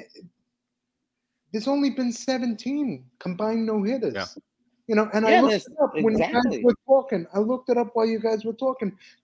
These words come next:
Speaker 1: There's only been twenty-three perfect games. So it's more rare than a perfecto. I mean, that's, that's amazing to me, you know? So
Speaker 2: 'Cause
Speaker 1: suck it.
Speaker 2: everybody's gotta have their
Speaker 1: Anybody who
Speaker 2: stuff.
Speaker 1: says, you know, "Oh, it's a combined no-hitter,"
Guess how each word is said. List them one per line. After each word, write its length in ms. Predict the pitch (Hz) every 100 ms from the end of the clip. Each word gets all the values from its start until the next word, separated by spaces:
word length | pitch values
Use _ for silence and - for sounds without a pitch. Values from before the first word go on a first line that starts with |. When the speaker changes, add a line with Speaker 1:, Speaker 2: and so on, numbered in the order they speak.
| -
Speaker 1:
There's 220 | 269 247
only 320 | 294 294 220
been 400 | - 311 254 - _
twenty-three 1080 | - 262 262 269 269 247 - 277 277 240 196
perfect 520 | - 226 220 - 196
games. 560 | - 202 139 - - - _ _ _ _ -
So 460 | - 247 240 208 -
it's 180 | 247 220
more 380 | 233 277 262
rare 400 | 247 277 285 262 240
than 160 | 247
a 40 | 240
perfecto. 1000 | - 254 240 - 277 - - 170 127 -
I 60 | 262
mean, 180 | 285 247
that's, 440 | 269 262 - - _ -
that's 220 | 247 -
amazing 680 | 247 285 349 339 208 139 127
to 100 | 147
me, 300 | 143 117 104
you 120 | 151
know? 340 | 156 165 269 285 - - -
So 540 | - 254 240 226 220 220 _ _ _ _ _ _ -
Speaker 2:
'Cause 140 | 110
Speaker 1:
suck 80 | -
it. 20 |
Speaker 2:
everybody's 400 | 117 110 117 117
gotta 220 | 113 220
have 160 | 107 302
their 80 | -
Speaker 1:
Anybody 180 | 339 320
who 200 | 302 294
Speaker 2:
stuff. 160 | 302 277
Speaker 1:
says, 280 | 269 254 277
you 80 | 247
know, 380 | 208 190 190 208
"Oh, 220 | 220 180
it's 140 | 165
a 40 | 175
combined 440 | - 180 185 190
no-hitter," 460 | 180 165 170 147